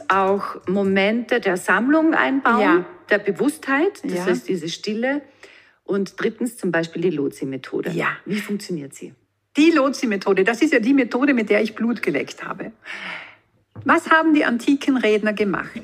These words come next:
Speaker 2: Sie haben sich Orte, daher Locus Einzahl, Loci oder Loci, Mehrzahl. Sie haben sich Orte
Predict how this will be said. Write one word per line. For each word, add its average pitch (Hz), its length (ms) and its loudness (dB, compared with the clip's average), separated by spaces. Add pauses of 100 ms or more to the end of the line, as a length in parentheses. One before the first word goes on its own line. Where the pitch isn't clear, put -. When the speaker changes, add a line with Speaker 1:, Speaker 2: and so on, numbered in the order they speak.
(160)
Speaker 2:
Sie - 260 -4
haben 269 380 4
sich - 420 -2
Orte, 220 560 0
daher 180 400 0
Locus 190 640 0
Einzahl, 208 420 0
Loci 180 560 -2
oder 165 180 -2
Loci, 160 560 -4
Mehrzahl. 156 600 -6 (420)
Sie - 200 -8
haben 254 260 4
sich - 360 -4
Orte 208 500 0